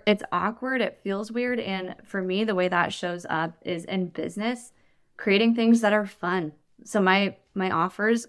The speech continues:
are only things that I think are fun and interesting. In our networking group, we do a lot of hands-on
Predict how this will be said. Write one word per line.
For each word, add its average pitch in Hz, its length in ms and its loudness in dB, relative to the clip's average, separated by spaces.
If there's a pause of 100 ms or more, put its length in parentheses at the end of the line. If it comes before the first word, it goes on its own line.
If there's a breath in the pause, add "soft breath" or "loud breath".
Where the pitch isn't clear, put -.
are 196 180 0
only 196 260 2
things 180 260 -8
that 170 280 -4
I 175 180 2
think 185 180 -6
are 180 100 -2
fun 175 320 -6
and 170 140 -6
interesting. 170 720 -8 (300 soft breath)
In 185 120 -2
our 190 100 2
networking 185 580 2
group, 170 240 -8
we 180 80 -6
do 175 180 -4
a - 20 -6
lot 165 200 0
of 165 100 0
hands-on 165 680 -6